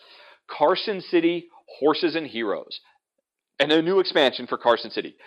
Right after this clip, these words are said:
which is great news. We love Carson City. I already did a run-through for the previous expansion that came out, which was pretty nice, although it had a few problems with two-player. And, and, you know, and the way they,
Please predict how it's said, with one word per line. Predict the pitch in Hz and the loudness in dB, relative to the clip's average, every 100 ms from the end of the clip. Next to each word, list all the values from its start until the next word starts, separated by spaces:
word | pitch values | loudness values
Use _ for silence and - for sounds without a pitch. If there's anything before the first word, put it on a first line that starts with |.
| - | -6
which | 131 131 | -4 -2
is | 143 117 | -2 -4
great | 104 113 120 127 117 | -6 0 2 2 -2
news. | 107 90 | -6 -4
We | 107 | -4
love | 117 147 190 - | 0 2 2 2
Carson | 185 185 160 | 0 0 -6
City. | - 196 220 | -2 0 2
I | 233 | 0
already | 233 202 | 0 0
did | 185 | 0
a | |
run-through | 143 165 196 151 117 - - - | 2 0 -2 -2 -2 -2 -18 -6
for | 156 | -2
the | 139 135 127 - - | 0 -2 -2 -8 -12
previous | 196 226 240 185 117 95 - - | -8 -6 -4 0 0 0 -8 -4
expansion | 123 - 139 110 104 107 | -4 -2 -2 0 -2 -6
that | 104 | -4
came | 113 | 0
out, | 107 - - | 0 -2 -8
which | 202 220 | -4 -4
was | 269 - | -4 -4
pretty | 349 302 | -2 -2
nice, | 233 220 214 | -2 -4 -2
although | 220 214 226 - - | -2 0 -2 -6 -6
it | 233 | -4
had | 226 254 | 0 0
a | 226 | 0
few | - 202 214 | -4 -10 -8
problems | 190 190 196 180 | -2 0 0 -6
with | 135 | -8
two-player. | - 185 202 202 220 226 - _ _ _ _ _ _ _ _ - | -8 -6 0 2 2 0 -6 _ _ _ _ _ _ _ _ -4
And, | 135 143 156 | 0 0 0
and, | 151 147 | -2 0
you | |
know, | 139 139 | -2 -2
and | 139 | -2
the | 131 | 0
way | 143 156 | 0 0
they, | 139 139 127 | 0 0 0